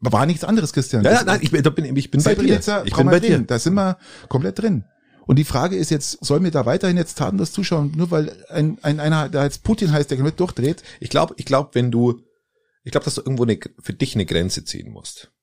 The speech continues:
Speaker 2: Die kann man, die kann man setzen, wie man will, aber aus meiner Sicht darfst du die nicht jedes Mal neu verhandeln. Und die Grenze war bisher immer das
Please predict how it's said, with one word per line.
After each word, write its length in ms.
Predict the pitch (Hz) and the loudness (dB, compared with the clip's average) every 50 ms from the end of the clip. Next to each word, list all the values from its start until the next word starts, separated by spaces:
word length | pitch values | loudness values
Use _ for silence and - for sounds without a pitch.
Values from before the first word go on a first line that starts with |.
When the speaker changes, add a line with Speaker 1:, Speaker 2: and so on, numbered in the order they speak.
| _ _ - | _ _ -8
Speaker 2:
Die 60 | 101 | -6
kann 160 | - - 113 | -2 -2 0
man, 220 | 113 107 92 87 | 0 0 0 -2
die 80 | - - | -6 -10
kann 140 | - 110 95 | -8 -8 -6
man 300 | 87 80 80 - - - _ | -6 -8 -8 -12 -18 -20 _
setzen, 480 | - - - - 120 - - - 110 95 | -18 -10 -2 -2 -2 -2 -2 -6 -2 -2
wie 80 | 92 | 0
man 160 | 92 92 87 | 0 0 2
will, 160 | 95 131 143 127 | 2 4 4 4
aber 180 | - 107 98 80 - | 4 2 0 0 -2
aus 160 | 85 95 - | -6 -6 -4
meiner 200 | 104 101 107 107 | -2 0 0 0
Sicht 300 | 98 - 98 - _ - | 0 -2 -4 -6 _ -4
darfst 200 | - 87 - - | -4 -4 -4 -4
du 60 | - 87 | -6 -6
die 80 | 80 | -6
nicht 180 | 71 73 73 - | -6 -6 -8 -6
jedes 220 | 82 78 76 - | -6 -6 -4 -6
Mal 140 | - 73 76 | -8 -8 -8
neu 160 | 71 - - | -10 -12 -12
verhandeln. 420 | - - - 107 - - - - - - _ - - - - - - - - | -14 -16 -16 -16 -16 -16 -20 -20 -20 -20 _ -20 -20 -20 -20 -20 -20 -20 -10
Und 160 | - 92 85 98 | -8 -6 -4 -4
die 80 | 90 | -2
Grenze 500 | - 95 98 120 127 - - 131 117 - - - _ _ _ _ _ _ _ _ _ _ _ _ | 0 2 2 2 0 4 4 2 2 2 -2 -18 _ _ _ _ _ _ _ _ _ _ _ _
war 320 | - 92 92 92 101 - - | -4 -2 0 0 0 0 -2
bisher 360 | - - - - 117 - - | -6 -6 0 0 0 0 0
immer 360 | 98 104 101 98 95 92 - _ _ _ _ - | 0 0 0 0 0 0 -4 _ _ _ _ -8
das 340 | 87 80 76 76 - - | -6 -6 -6 -6 -8 -12